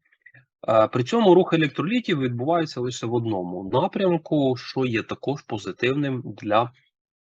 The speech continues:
е, застосування у наших пацієнтів.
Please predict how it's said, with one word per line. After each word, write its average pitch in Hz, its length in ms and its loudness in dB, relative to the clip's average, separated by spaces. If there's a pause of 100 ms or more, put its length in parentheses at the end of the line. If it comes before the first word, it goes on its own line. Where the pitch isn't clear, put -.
(420)
е, 117 140 0
застосування 120 680 0
у 107 60 -4
наших 113 300 -4
пацієнтів. - 680 -12